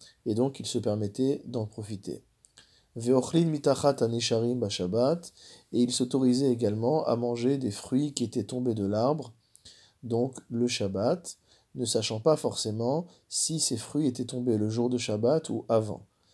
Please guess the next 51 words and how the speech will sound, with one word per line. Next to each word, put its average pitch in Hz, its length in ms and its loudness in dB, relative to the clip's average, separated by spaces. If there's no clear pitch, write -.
Des 117 140 0
fruits 143 280 2
qui 139 120 -4
sont 117 160 -4
tombés 120 260 -2
de 117 120 2
l'arbre 110 320 4
le 104 100 -2
jour 120 180 0
de 120 80 0
Shabbat 113 480 2
ou 117 40 -6
de 104 100 -6
Yom 87 200 -4
Tov, 170 360 4
comme 107 200 -4
on 107 60 0
l'a 104 100 0
appris 104 200 -2
dans 117 80 2
Masechet 104 420 -4
Betzah, 160 600 0
sont 143 440 -4
des 123 160 -2
fruits 139 440 -2
qui - 140 -10
sont 143 460 -6
mouktsé. 117 500 -4
Et 113 60 -4
donc 135 260 -2
ici, 143 280 0
ils 175 80 2
se 135 120 -2
permettaient 123 540 2
d'aller 139 240 2
sous 117 180 -4
les 127 220 2
arbres 113 340 2
le 104 80 -4
jour 110 160 -4
de 101 80 -4
Shabbat 110 560 0
et - 60 -4
de 110 100 0
prendre 127 380 -2
des 101 100 -2
fruits 113 260 -8
tombés 113 500 -4
et 120 80 -2
d'en 113 160 -2
manger, 101 480 -2